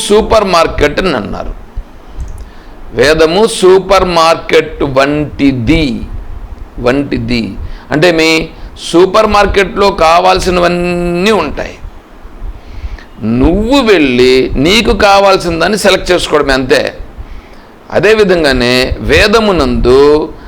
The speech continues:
అనేకమైనటువంటి యజ్ఞములు, అనేకమైనటువంటి క్రతువులు, అనేకమైన పూజా విధానాలు, ఇట్లా అనేకమైనటువంటి స్తోత్రములు,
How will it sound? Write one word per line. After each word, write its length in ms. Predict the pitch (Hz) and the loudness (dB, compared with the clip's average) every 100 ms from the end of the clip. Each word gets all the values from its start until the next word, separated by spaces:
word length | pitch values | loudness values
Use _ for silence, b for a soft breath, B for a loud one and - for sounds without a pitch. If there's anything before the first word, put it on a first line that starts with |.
| B B - | B B -8
అనేకమైనటువంటి 1300 | 107 131 156 175 190 202 214 208 208 202 190 190 180 | -4 0 2 4 4 2 2 2 2 0 0 0 2
యజ్ఞములు, 960 | 143 131 127 160 156 143 135 139 139 - - - | 0 0 0 0 2 2 4 4 2 -2 -6 -2
అనేకమైనటువంటి 720 | 139 175 180 180 165 165 143 | 0 0 0 0 0 0 -2
క్రతువులు, 840 | 123 127 120 165 151 143 143 139 - B B B | 0 0 2 2 4 4 4 2 -4 B B B
అనేకమైన 600 | 117 156 190 185 190 185 | -4 0 2 2 0 0
పూజా 420 | 170 - 151 165 175 | 0 2 2 4 4
విధానాలు, 840 | 160 156 147 139 135 139 139 147 - B - | 2 2 2 2 2 4 2 0 -10 B -2
ఇట్లా 420 | 180 208 214 - - | 0 4 2 2 -2
అనేకమైనటువంటి 680 | 143 185 208 202 185 180 165 | -2 0 0 0 0 0 0
స్తోత్రములు, 1000 | - 147 160 160 165 147 139 139 139 | 0 2 0 2 0 2 4 4 2